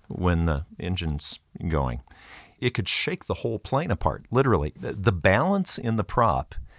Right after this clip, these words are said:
is so incredibly important. And the reason I'm thinking about this is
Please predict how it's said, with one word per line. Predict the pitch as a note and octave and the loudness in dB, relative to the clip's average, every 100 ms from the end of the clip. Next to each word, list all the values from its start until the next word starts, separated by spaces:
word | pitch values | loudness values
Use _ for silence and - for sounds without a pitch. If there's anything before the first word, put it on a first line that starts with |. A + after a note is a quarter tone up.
| - - | -12 -2
is | E2+ | 0
so | - - A#2 B2 | 0 2 2 2
incredibly | B2 - F2 E2 D#2+ D2+ | 0 0 0 2 0 -2
important. | C#2+ - A1+ - - - - - - | -2 -2 -2 -4 -10 -12 -20 -14 -8
And | |
the | F3 | -4
reason | F3 A#2+ | 2 2
I'm | |
thinking | F2+ E3+ - F2+ | 2 0 2 0
about | C#2+ C2 | 0 -4
this | D#2 - | -4 -4
is | D2 C#2 | -4 -6